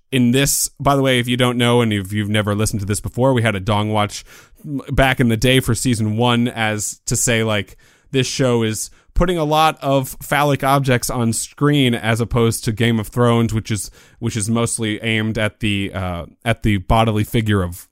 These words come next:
of women. This one has a lot more dongs. This is the first dong being scraped by a drone, so they're taking D N A off of any and every part, and also there were, there was, there was a dong. So just <laughs> let, I had to let you guys know.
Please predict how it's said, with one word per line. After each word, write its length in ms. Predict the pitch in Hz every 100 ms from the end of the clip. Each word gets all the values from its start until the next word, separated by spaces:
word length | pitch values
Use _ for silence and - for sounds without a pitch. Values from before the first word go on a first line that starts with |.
| -
of 220 | 101 92
women. 420 | 123 156 104 92 - - _
This 340 | 196 240 - 127
one 200 | 123 113
has 180 | 123
a 60 | 113
lot 280 | 117 143 147
more 220 | 147 147
dongs. 480 | 143 135 117 117 -
This 140 | 123
is 100 | 127
the 80 | 117
first 360 | - 170 151 -
dong 300 | 131 127 113
being 220 | 107 110
scraped 500 | - 131 120 113 -
by 300 | 113 104 101 - - -
a 80 |
drone, 560 | 117 110 135 120 107 101
so 140 | -
they're 180 | 117 139
taking 320 | 156 165 147
D 160 | 120 131
N 120 | 127
A 160 | 123 120
off 240 | 113 104
of 200 | 98 90 - - _ -
any 400 | 156 160 160 -
and 220 | 104 104
every 320 | - 143 139 139
part, 480 | - 139 117 113 _ _ _ _
and 140 | - 120
also 560 | 123 - 117 107 101 - _ _ _ _ _ _ _ _ _
there 160 | 113 104
were, 280 | 104 107 - 110 - -
there 200 | 107 101
was, 200 | 107 110
there 200 | 98 101
was 120 | 104
a 60 | 120
dong. 340 | 113 87 87 - _ _
So 260 | - 85 87 _ _ _ -
just 160 | 131
<laughs> 0 |
let, 240 | 170 208 208
I 40 |
had 180 | 220 185
to 100 | 170
let 160 | 156 151
you 100 | 139
guys 240 | 117 104
know. 240 | 117 95